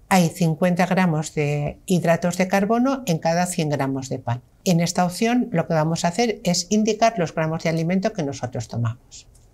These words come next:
Cuando optamos por la opción de la etiqueta de los alimentos,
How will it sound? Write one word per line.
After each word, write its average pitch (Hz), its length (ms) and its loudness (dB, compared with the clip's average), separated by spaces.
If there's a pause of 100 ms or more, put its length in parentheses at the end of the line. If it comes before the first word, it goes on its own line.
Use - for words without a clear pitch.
(160)
Cuando 180 280 4
optamos 214 380 0
por 185 160 0
la 185 240 2
opción 190 460 2
de 160 360 0
la 160 100 2
etiqueta 180 400 0
de 160 120 0
los 156 200 -2
alimentos, 208 720 0